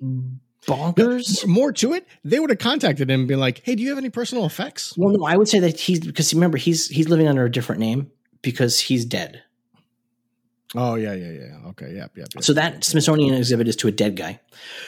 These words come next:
Speaker 1: So I think that Sam would have, um, maintained that secrecy for him.
Speaker 2: Yeah.
Speaker 1: But I feel like that would have made fucking national news. Like, this, the, the, the, the scholarship that has to go into that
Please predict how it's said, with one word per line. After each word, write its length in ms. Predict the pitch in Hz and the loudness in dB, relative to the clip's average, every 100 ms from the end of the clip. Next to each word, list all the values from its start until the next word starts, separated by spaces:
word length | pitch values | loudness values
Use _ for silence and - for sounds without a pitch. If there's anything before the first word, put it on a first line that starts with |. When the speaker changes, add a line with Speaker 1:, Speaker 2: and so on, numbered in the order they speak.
| - - - _ | -18 -20 -20 _
Speaker 1:
So 580 | - - 165 143 139 135 - _ | -2 2 4 4 2 0 -8 _
I 140 | - 139 | -6 -4
think 220 | 170 151 | 0 0
that 180 | 147 - - 71 - | 0 -4 -12 -12 -2
Sam 440 | - 185 160 131 | 2 4 4 4
would 200 | 156 247 | 4 4
have, 640 | 147 101 87 90 107 - _ - | 4 0 -4 -8 -12 -14 _ -6
um, 420 | 113 101 95 73 _ _ _ _ _ _ _ - | -6 -6 -8 -12 _ _ _ _ _ _ _ -6
maintained 540 | 147 123 123 - 123 107 | 0 2 2 2 2 2
that 140 | - | 0
secrecy 400 | - 185 95 78 | 0 0 -2 -6
for 180 | - - | -10 -14
him. 280 | 156 73 - _ | -14 -14 -18 _
Speaker 2:
Yeah. 60 | - | 0
Speaker 1:
But 380 | 427 147 - - - | 0 -2 -4 -6 -6
I 60 | - | -8
feel 220 | - 330 | -2 -2
like 140 | 359 - | -2 -4
that 120 | - | -8
would 100 | 147 | -6
have 100 | 135 | -6
made 160 | 131 | -6
fucking 500 | 127 - 170 - 104 | -8 -10 -10 -8 -6
national 540 | 139 220 226 - 117 92 | -4 -4 0 0 0 -2
news. 480 | 117 262 330 92 - | 0 2 2 0 -2
Like, 120 | 127 | 0
this, 180 | 185 180 | 0 2
the, 80 | 175 | 0
the, 240 | 156 139 | 0 0
the, 280 | 151 160 143 147 151 | 0 0 0 0 0
the 140 | 147 - | 0 -4
scholarship 680 | - - 180 254 233 185 - | -6 -4 -2 -2 0 0 0
that 60 | |
has 180 | 127 147 | -2 -2
to 80 | 120 | -2
go 260 | 120 107 | 0 2
into 240 | 110 170 196 | 2 2 2
that 320 | 196 202 - | 0 -4 -10